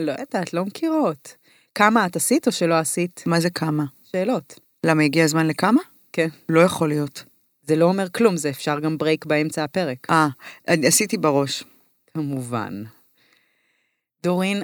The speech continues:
Speaker 1: אטיאס, כמה את בודדה מאחד עד עשר, כאמור, אנחנו יודעות את
Speaker 2: אנחנו
Speaker 1: התשובה.
Speaker 2: יודעות, אבל הייתי. הייתי. אני, ואני הפלתי המון על, אה, מאחד עד עשר הייתי, הכ-, הכי הרבה זה עשר?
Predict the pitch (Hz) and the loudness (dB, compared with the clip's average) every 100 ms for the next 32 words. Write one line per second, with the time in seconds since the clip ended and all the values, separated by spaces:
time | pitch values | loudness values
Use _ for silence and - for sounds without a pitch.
0 | 170 180 - 151 143 - - - - 202 | -8 -10 -6 -4 -4 -2 -4 -4 -2 0
1 | 208 220 208 156 147 151 143 127 113 151 | 0 -2 -6 -6 -2 0 -2 -4 0 2
2 | 165 - 156 139 - 131 131 131 135 - | 2 -2 -8 -8 -6 -8 -4 -6 -6 -8
3 | 135 - 127 135 139 127 131 131 - 143 | -10 -8 -6 -4 -6 -6 -8 -10 -10 -8
4 | 139 135 175 170 147 - 175 165 147 156 | -6 -4 -2 0 -2 0 0 0 2 2
5 | 139 156 160 160 156 147 - 135 - _ | 2 2 2 4 2 0 -6 -10 -12 _
6 | _ _ _ _ _ _ - 160 156 - | _ _ _ _ _ _ -2 0 0 -2
7 | 147 139 - - - 160 202 185 214 170 | -8 -10 -18 -20 -2 0 2 2 2 2
8 | 175 175 185 190 185 196 180 175 175 165 | 2 2 2 2 2 2 4 2 2 2
9 | 156 156 156 160 - 180 170 180 - 156 | 2 0 0 -2 -2 0 0 0 0 0
10 | 156 165 - 165 - - - - - - | 0 -2 -4 -6 -6 -8 -6 -4 -6 -8
11 | - 190 180 180 165 180 - | -4 -2 0 0 0 0 -2